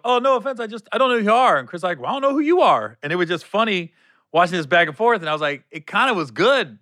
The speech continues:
for me because they didn't know who he was when he walked out. Uh, so I think <clears throat> I would rather,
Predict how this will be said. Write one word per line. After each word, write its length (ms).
for 180
me 180
because 320
they 180
didn't 240
know 200
who 140
he 80
was 460
when 120
he 60
walked 300
out. 300
Uh, 360
so 140
I 80
think 340
<clears throat> 240
I 680
would 180
rather, 500